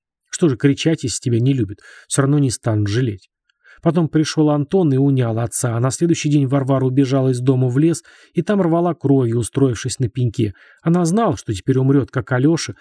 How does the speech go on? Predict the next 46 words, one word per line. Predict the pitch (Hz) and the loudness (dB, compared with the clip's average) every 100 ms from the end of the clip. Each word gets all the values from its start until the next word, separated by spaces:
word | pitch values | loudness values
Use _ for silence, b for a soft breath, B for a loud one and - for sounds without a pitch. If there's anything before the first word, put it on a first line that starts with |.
| b - | b -4
и | |
ей | 175 190 | 0 2
было | 170 165 | 2 0
совсем | - 165 - 170 | -2 -2 0 0
не | 180 | 0
страшно, | - 180 147 - 120 | -2 -2 -2 -2 -4
а | |
даже | 117 113 127 | -2 -2 0
радостно, | 180 156 98 120 | 0 0 -4 -10
потому | 101 - 131 131 | -10 -4 -2 -2
что | - | -2
на | 127 | -2
том | 127 135 | -2 -4
свете | 113 135 156 139 | -2 2 0 0
она | 123 | -4
снова | - 127 123 | -4 -2 -2
будет | 113 113 113 | 0 -2 -4
с | - | -4
мамой. | 139 117 98 95 _ _ _ _ _ _ _ _ _ _ _ _ - | -2 0 -2 -8 _ _ _ _ _ _ _ _ _ _ _ _ -2
Но | 196 196 151 | 0 2 0
Варвара | 147 165 180 185 | 0 0 2 2
не | 165 156 | 2 0
смогла | 175 185 160 107 | 0 0 2 2
умереть. | 117 107 92 B B B B - | 0 0 -2 B B B B -2
Пришлось | 151 - 151 - | -2 0 0 2
ей | 135 | 0
возвращаться | 127 143 143 151 135 139 | 0 -2 0 -2 -2 -2
домой, | 135 180 165 113 | 0 2 2 0
и | 123 | -2
так | 240 190 | -2 -2
жила | 160 185 | 0 0
она | 180 170 | 0 0
еще | 147 170 | 0 -4
с | |
полгода, | - 180 175 127 127 117 B B - | -2 -2 0 2 0 -2 B B -4
пока | 139 - 143 | -2 0 -2
Антон | 131 165 156 | -2 0 2
не | 139 | 2
ушел | 131 147 135 | 2 0 2
на | 135 | 0
заработки, | 117 117 110 110 - | 0 0 -2 -6 -4
а | 123 | -2
отец | 135 165 147 | 0 0 0
не | 139 | -2
подрался | 113 131 135 135 - 107 | -2 0 0 0 -2 -6
пьяный | - 156 156 110 | 0 2 2 -2